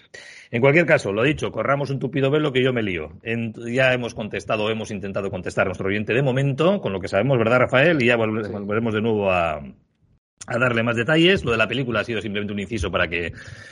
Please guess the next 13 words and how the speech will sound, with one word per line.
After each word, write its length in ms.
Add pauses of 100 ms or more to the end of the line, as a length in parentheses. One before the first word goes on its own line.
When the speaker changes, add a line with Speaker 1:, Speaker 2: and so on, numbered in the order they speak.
(140)
Speaker 1:
Pablo 240
fuera 500
poniendo 560
en 80
posición 360
sus 140
maquetas 300
de 80
papel. 380
Y 80
Pablo, 360 (520)
todo 200
tuyo. 320